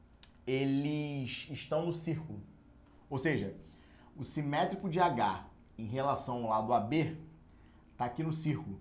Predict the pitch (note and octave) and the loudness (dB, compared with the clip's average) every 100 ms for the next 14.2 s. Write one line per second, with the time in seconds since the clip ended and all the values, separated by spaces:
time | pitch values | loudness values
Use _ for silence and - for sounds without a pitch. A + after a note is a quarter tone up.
0 | - B2+ B2+ - C3+ B2+ - D#3+ F3+ F#3 | -8 -6 -6 -2 0 0 -2 4 6 8
1 | D#3+ B2+ B2 B2 A#2 A#2+ A2+ A2+ G2+ G2 | 6 6 6 6 0 -4 -2 -2 -4 -6
2 | D#3+ C#3 F#2 D#2+ - - D#3+ - - - | -2 -2 -2 -6 0 2 2 -2 -14 -20
3 | - - - - - - - - - - | -20 -20 -20 -20 -20 -20 -20 -20 -20 -20
4 | - - - - - - - - - - | -20 -20 -20 -20 -20 -20 -20 -20 -20 -10
5 | C3 C3 B2+ A#2 A2+ - D#3+ D#3+ - - | -2 0 0 2 0 0 -2 -2 -8 -16
6 | - - - - - - - - - F#3+ | -20 -20 -20 -20 -20 -20 -20 -8 8 8
7 | F#3 E3+ D#3+ D#3 D3 C3+ C3+ C3 C3+ - | 8 2 0 0 2 4 4 2 -2 -2
8 | C#3 B2+ C3 C3 D3 C3+ G2+ - - - | -4 0 0 2 2 4 4 2 -10 -10
9 | - A#2+ F2+ E2 - - - - - - | 4 6 6 2 -10 -20 -20 -20 -20 -20
10 | - - B2+ D3+ C#3 C#3 A#2+ A#2+ B2 D3 | -20 -2 8 10 10 4 2 2 2 0
11 | F3+ - - - - - - - - - | -4 -12 -20 -20 -20 -20 -20 -20 -20 -20
12 | - - - - - - - - - - | -20 -20 -20 -20 -20 -20 -20 -20 -20 -20
13 | - - G#2 G#2 A2+ B2 B2+ B2+ C3 B2 | -20 -8 -4 4 6 10 10 10 6 0
14 | G2 | -2